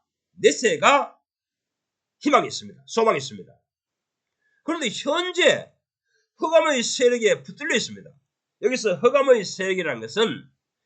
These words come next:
영적이고 정신적인 것이고 심리적인 걸 말합니다.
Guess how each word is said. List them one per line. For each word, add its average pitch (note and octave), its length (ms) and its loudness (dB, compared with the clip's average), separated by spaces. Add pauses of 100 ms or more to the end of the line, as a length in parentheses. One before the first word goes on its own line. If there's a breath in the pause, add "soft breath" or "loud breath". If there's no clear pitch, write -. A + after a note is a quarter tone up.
(960)
영적이고 E3 1080 -2
정신적인 A3 540 -4
것이고 D#3 320 -8
심리적인 C#4+ 640 -6
걸 G#2+ 100 -10
말합니다. - 340 -20